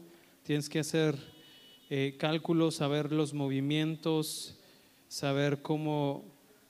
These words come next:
cómo las piezas deben ir acomodadas también, saber cuál es la función de cada una de ellas para poder moverlas, pero tiene mucho que ver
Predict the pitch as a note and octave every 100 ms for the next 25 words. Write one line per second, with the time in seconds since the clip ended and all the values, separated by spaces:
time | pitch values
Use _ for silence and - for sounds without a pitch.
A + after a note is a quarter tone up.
0 | _ - C#3+ C#3+ C#3 - D#3 D3+ D#3 C3+
1 | D3 D3 D3+ D3 C#3+ C#3 C3 C3 D3 D#3+
2 | D#3 D#3 C#3+ D#3 D#3 E3 D#3+ - - -
3 | _ _ _ _ _ - - C3+ C3 C3+
4 | C#3 C3+ - - - - D3 D3 D3 D3
5 | C#3+ C#3+ C3 - D3 D3+ C#3 D3 C#3 C#3
6 | C3+ C3 B2+ C3+ D#3+ F3 F3+ F3 - -
7 | - - - - - - - - - D#3
8 | C#3+ C#3 C#3+ C#3 C#3 C#3 B2+ - - -
9 | - _ _ - - - C#3 C3+ D3 D3+
10 | D#3+ D#3 - D3+ C#3+ E3 F#3 G3 F#3+ G3
11 | F#3+ F#3 D#3 D3+ D#3+ -